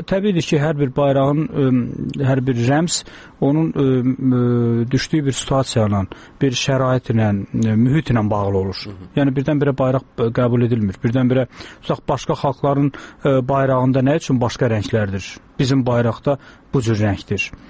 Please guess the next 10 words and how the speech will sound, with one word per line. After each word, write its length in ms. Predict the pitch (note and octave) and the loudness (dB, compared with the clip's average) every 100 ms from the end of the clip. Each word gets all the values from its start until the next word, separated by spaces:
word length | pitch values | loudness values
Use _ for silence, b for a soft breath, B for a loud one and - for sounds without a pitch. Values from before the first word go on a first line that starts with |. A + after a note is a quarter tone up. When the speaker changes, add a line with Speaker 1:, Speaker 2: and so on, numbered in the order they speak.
| B B B - | B B B 0
Speaker 1:
E, 40 | |
yəni, 720 | B2 A#2+ A#2 A2+ C#3 C#3+ D#3 D3+ | 2 2 2 0 0 0 0 0
bunların 280 | D#3 D#3+ | 0 2
hamısını 720 | D#3 E3 - D3 C#3 C#3 C3+ C#3+ | 0 0 0 0 0 0 -4 -4
bir 140 | C#3+ | -2
balaca 280 | D3 C3+ - | 0 -2 -2
tədqiq 400 | - C#3 - C#3+ C3 | -4 -4 0 0 2
edəndə 360 | C3+ C#3 E3+ F#3 B B | 2 2 0 -2 B B
yenə 240 | F3 D#3 | 0 2
də 80 | B2 | 0